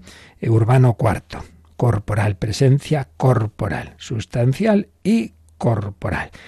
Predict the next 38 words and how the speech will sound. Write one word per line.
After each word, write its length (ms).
Dice 260
también 260
el 60
Concilio 380
de 80
Trento 420
que 100
se 140
produce 460
una 300
conversión 1300
sustancial 1120
de 160
toda 320
la 80
sustancia 580
del 220
pan 180
y 80
del 160
vino 400
en 140
el 140
cuerpo 340
y 20
la 140
sangre 300
del 120
Señor. 320
¿Qué 140
queda 200
del 180
pan 160
y 60
del 140
vino? 240
Las 200
apariencias, 720